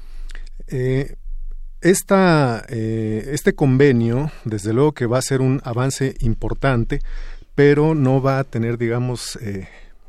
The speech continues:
mm, muchas cuestiones positivas en términos de lo, de lo que se refiere a los, al reconocimiento de los derechos políticos, específicamente en lo concerniente al derecho de la autodeterminación de los pueblos.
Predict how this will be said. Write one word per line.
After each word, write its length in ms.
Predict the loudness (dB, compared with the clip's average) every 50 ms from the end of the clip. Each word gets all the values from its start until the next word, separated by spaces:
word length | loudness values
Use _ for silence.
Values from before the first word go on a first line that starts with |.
| -20 -20 -20 _ -20 -20 -20 -20 -20
mm, 920 | -18 -18 -18 -18 -18 -18 -20 -20 -20 -20 -20 -20 -20 -20 -20 -20 -20 -20 -20 -20 _ -20 _ _ -20 -20 -20 -20 _ -20 -18 -10
muchas 320 | -4 -2 0 0 0 0 0
cuestiones 420 | 0 -4 -4 0 0 0 0 0
positivas 640 | -2 -4 -4 -2 -2 -2 -2 0 0 0 -2 -2 -4
en 140 | -6 -6 -4
términos 500 | -2 0 0 0 0 0 -2 -4 -4 -4
de 120 | -4 -4
lo, 120 | -4 -6 -6 -10 -14
de 200 | -10 -8 -6 -6
lo 80 | -6 -6
que 80 | -8
se 140 | -8 -8 -6
refiere 540 | -4 -4 -6 -2 -2 0 0 2 0 -2 -2 -6
a 100 | -8 -6
los, 260 | -4 -4 -6 -8 -12 -18 -12
al 140 | -8 -6 -4
reconocimiento 640 | -4 -4 -2 -2 -2 -2 0 2 2 2 2 2 0
de 80 | 0
los 140 | 0 -2 -4
derechos 360 | -4 -4 -4 -4 -4 -8 -8
políticos, 720 | -8 -6 -4 -4 -4 -4 -6 -8 -12 -14 -14 -18 -20 -20 -20 -20 -20 -20 -18 -16
específicamente 960 | -8 -6 -4 -4 0 0 0 0 2 4 4 6 6 4 4 2 0 -4 -4 -6 -12 -18 -18 -18 -18 -12
en 160 | -8 -4 -4 -2
lo 300 | 0 0 0 -2 -4 -4
concerniente 680 | -6 -6 -4 -4 -4 -2 0 0 0 0 0 0 0
al 140 | 0 0 0
derecho 580 | -2 -2 -2 -2 -2 -4 -4 -4 -4 -4 -4 -6
de 160 | -8 -6 -4 -2
la 140 | -2 -2
autodeterminación 1300 | -4 -4 -4 -4 -4 -2 -2 -2 -4 -4 -6 -6 -8 -8 -8 -8 -8 -8 -8 -8 -8 -10 -10 -10 -8 -8
de 100 | -8 -10
los 180 | -12 -14 -16
pueblos. 480 | -12 -10 -10 -10 -10 -14 -16 -18 -18